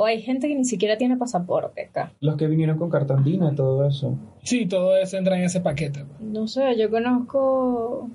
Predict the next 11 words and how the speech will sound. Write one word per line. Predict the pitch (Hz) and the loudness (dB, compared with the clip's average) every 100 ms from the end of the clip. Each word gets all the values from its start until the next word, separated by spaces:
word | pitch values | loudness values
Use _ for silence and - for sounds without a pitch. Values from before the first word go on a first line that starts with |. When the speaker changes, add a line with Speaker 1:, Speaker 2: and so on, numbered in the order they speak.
| - - - - _ | -16 -20 -20 -20 _
Speaker 1:
a | - 208 | -6 -4
gente | 220 214 208 220 | -2 0 0 -2
que, | 240 262 240 | 0 2 2
ajá, | 220 220 214 | 0 -2 -4
anda | 185 202 | -2 -2
así | 190 220 | -2 -2
por | 233 | 0
la | 254 220 | 2 2
vida, | 226 269 285 | 2 2 2
libre | 277 233 220 | 0 0 -2
soy, | 226 285 302 330 | -2 0 2 0